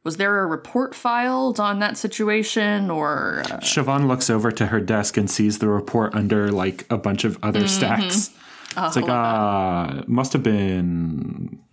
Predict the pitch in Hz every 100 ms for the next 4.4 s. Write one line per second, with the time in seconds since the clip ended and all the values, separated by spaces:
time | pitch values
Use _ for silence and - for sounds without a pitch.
0 | - - 202 - 110 131 117 - _ _
1 | _ _ _ _ - 101 107 104 104 98
2 | 101 101 - 104 101 90 - - _ _
3 | _ _ _ _ - 185 165 175 - 202
4 | 175 156 143 156